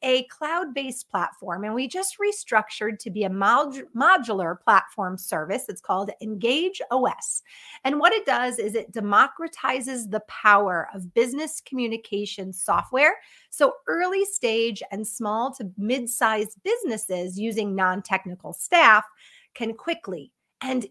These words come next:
easily build customer-facing applications that fill their needs at little or no cost at all.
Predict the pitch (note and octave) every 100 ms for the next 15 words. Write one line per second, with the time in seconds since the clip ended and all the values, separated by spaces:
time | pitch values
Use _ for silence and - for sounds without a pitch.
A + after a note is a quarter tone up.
0 | _ D4 D#4+ C#4 A3+ F#3+ E3+ - _ _
1 | _ _ D4 D#4 E4 C#4+ D4 - - C4
2 | - B3+ B3+ B3+ A3 A3 A3 G3+ F#3+ F#3+
3 | F#3 F#3+ C#4 - - C#4+ C4 - _ A3+
4 | - - C4 B3+ C4 B3+ C4 A3 F#3 F#3
5 | F3+ - G3 F#3+ G#3+ A3 A3+ A#3 B3 G3
6 | G3 F#3+ F#3 F3 F#3+ F#3+ - D#3+ D3+ -
7 | - _ G3 F3+ - - E3 - -